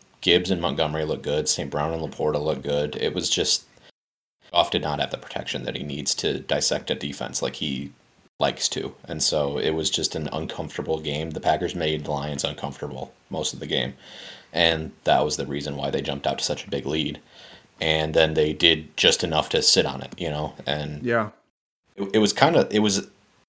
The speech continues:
Speaker 1: not the same game plan, obviously, but it was similar to what the Bears did to us five days ago.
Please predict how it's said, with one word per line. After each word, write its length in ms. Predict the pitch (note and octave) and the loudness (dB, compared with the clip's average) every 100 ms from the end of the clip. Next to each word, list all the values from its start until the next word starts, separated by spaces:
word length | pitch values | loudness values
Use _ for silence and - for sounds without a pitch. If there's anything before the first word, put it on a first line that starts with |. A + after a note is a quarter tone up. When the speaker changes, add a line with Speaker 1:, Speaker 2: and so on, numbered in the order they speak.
| - | -2
Speaker 1:
not 220 | A2 A#2 | 4 4
the 80 | A2 | 4
same 200 | - E2+ | 0 0
game 240 | D#2+ F2 | -2 -4
plan, 220 | - G#2+ | 0 2
obviously, 440 | G2+ G#2 A2+ B2 G#2+ | 4 2 0 0 0
but 100 | F#2+ | 0
it 60 | |
was 120 | - - | 2 4
similar 360 | A2 A2 E2+ | 6 4 2
to 60 | D#2+ | 2
what 140 | D#2+ | 0
the 60 | D#2 | 0
Bears 260 | D#2 D2+ | -2 0
did 200 | D2 D2+ | -2 -4
to 160 | - D#2 | -2 -2
us 320 | D2+ - - - | 0 -2 -4 -2
five 180 | - D#2+ | 0 2
days 200 | F2 F#2 | 4 2
ago. 300 | - - | 0 -8